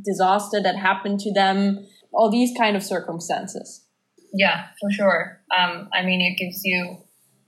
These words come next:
Speaker 2: um, yeah, perspective is, I think, the best word.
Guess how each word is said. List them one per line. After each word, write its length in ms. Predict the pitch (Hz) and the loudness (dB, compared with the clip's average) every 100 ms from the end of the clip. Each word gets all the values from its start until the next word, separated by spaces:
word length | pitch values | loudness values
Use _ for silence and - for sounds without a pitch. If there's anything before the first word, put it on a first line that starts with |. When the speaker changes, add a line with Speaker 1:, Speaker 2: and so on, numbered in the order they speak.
| _ _ 165 | _ _ -2
Speaker 2:
um, 280 | 170 156 - _ - | -2 -4 -12 _ -2
yeah, 260 | 180 - - | -2 -2 -6
perspective 460 | 196 196 202 196 196 | -2 0 2 0 -2
is, 140 | 180 190 | -4 -4
I 100 | 170 | -4
think, 200 | 180 175 | -4 -6
the 60 | 165 | -4
best 260 | 170 - | -4 -4
word. 300 | 170 160 160 | -2 -2 -2